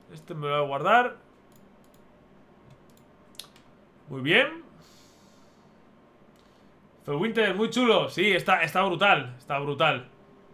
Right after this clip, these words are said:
Estos también, los concepts están, están brutales. O sea, me refiero, el nivel de, de este concept artist es bestial.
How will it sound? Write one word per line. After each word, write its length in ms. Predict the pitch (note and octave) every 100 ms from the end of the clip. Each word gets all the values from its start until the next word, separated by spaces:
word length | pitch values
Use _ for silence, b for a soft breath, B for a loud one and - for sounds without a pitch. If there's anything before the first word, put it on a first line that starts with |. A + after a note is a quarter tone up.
| - b b
Estos 260 | E3+ G#3 A#3
también, 240 | G3+ A3
los 160 | F3+ -
concepts 400 | F3 F#3 A3 E3+
están, 340 | D#3 F3 F3+ F3
están 300 | D3+ D#3+ D#3+
brutales. 500 | C#3+ C#3 C#3+ A#2+ -
O 20 |
sea, 120 | C3+
me 100 | B2+
refiero, 220 | C3 D3+ D#3
el 140 | D3+
nivel 320 | D3+ D#3+ F#3+
de, 320 | F#3 F3 E3+ D#3+
de 80 |
este 200 | E3+ F#3
concept 260 | F3 F3 E3+
artist 300 | E3 D#3+ F3
es 180 | D#3+ C3+
bestial. 680 | C#3 - - D3 D3+ G3+